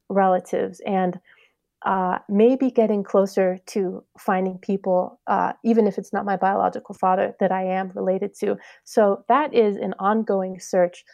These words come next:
but it's not something that is the main focus of my life as finding my biological father was while I was going through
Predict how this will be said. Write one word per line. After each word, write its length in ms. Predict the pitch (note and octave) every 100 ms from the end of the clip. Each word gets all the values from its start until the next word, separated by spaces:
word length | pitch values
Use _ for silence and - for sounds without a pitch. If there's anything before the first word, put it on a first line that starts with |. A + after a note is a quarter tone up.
| _
but 100 | B3+
it's 140 | B3+ D4
not 220 | D#4 D4
something 460 | C4+ A#3 A#3 G#3+ G#3+
that 260 | G3 F#3 F#3+
is 440 | - G3 F3+ F3 - _ _ _ -
the 80 |
main 300 | F#3 F3+ F#3+
focus 420 | F#3+ F#3+ F#3 F#3+ F#3+
of 140 | F3+
my 160 | F3 E3+
life 420 | F3 E3+ F3 - -
as 400 | F#3+ F3+ E3+ - _ _
finding 340 | - G3+ G3+ F#3
my 120 | F3
biological 640 | F3+ F3 F#3 F#3 - F#3
father 300 | G3 G3+ G#3
was 260 | G#3 A3 -
while 300 | F#3 F3+ F#3
I 140 | G3
was 180 | G3+ F#3+
going 320 | G#3 F#3+ G#3
through 320 | - G#3 G3+